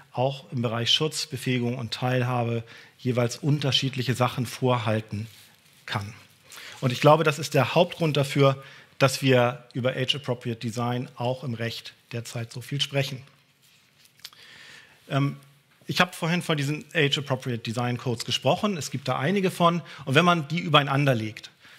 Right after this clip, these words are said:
dann kann man im Prinzip ein paar zentrale Vorgaben daraus mitnehmen, äh, um zu verstehen, was da eigentlich drinsteht. Wir werden nachher noch viel konkreter in den anderen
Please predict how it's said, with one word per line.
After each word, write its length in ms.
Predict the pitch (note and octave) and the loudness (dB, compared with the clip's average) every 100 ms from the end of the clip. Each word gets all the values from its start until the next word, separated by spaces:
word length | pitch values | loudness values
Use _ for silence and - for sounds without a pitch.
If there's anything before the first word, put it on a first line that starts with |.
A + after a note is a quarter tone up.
| - | -8
dann 160 | - B2 | -4 0
kann 160 | D3+ | 2
man 140 | D#3+ E3 | 2 2
im 120 | C#3+ | 0
Prinzip 380 | C#3+ C#3 E3 - | -2 -2 -4 -2
ein 100 | C#3 | -2
paar 260 | - C3+ | 2 2
zentrale 800 | C#3+ C#3 A#2+ - B2+ D3+ C#3+ A#2 - - _ | 2 -2 -2 2 2 4 4 2 -4 -20 _
Vorgaben 640 | - - D3 D3 C3+ A2+ A2+ | -14 0 2 2 2 0 -2
daraus 420 | A2+ A2+ A2+ - | -4 -2 -2 0
mitnehmen, 540 | A#2+ B2+ A2+ G2 F#2 G#2+ - - - - | -2 -2 -4 -10 -12 -20 -20 -20 -20 -8
äh, 100 | A#2 | -6
um 200 | A#2+ C3 | -2 -2
zu 140 | - | -2
verstehen, 460 | C3 A#2+ - C#3 E3+ | 0 0 2 2 2
was 140 | C#3+ | 0
da 80 | - | 0
eigentlich 260 | C3+ C#3+ C#3+ | -2 0 0
drinsteht. 480 | D#3 F3 - A#2 - | 0 0 0 -4 -2
Wir 100 | A2+ | 0
werden 220 | B2+ B2+ | 0 2
nachher 300 | B2 - C#3 | 0 0 0
noch 120 | C3 | 0
viel 200 | - D3 | -2 -4
konkreter 580 | C#3+ A#2 - C#3+ G3+ E3 | -2 -4 2 0 0 -4
in 80 | D3 | -4
den 120 | C#3 | -4
anderen 320 | C#3+ C#3 C3+ | -2 0 0